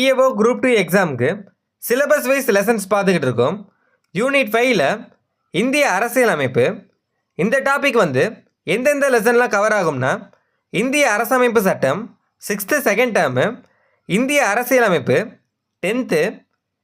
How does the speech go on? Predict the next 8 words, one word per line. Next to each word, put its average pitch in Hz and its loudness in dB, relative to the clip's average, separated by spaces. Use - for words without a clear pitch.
இந்திய 262 0
அரசமைப்பு 196 0
டுவெல்த்து 262 0
பாலிட்டி. 175 0
இதுல 180 -2
ஃபஸ்ட்டு 214 -2
பார்க்க 233 0
போறது 160 -2